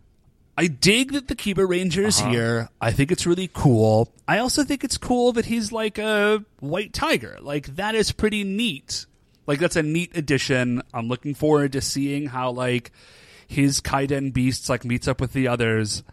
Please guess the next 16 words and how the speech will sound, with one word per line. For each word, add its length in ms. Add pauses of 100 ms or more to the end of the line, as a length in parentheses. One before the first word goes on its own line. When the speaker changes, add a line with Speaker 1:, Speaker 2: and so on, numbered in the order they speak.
(760)
Speaker 1:
Uh, 560 (500)
I 100
gotta 120
be 80
real, 300
dude. 320
I 60
think 140
it's 100
kinda 220
lame 360
that 100
it's 120
a 40
little 260
kid. 500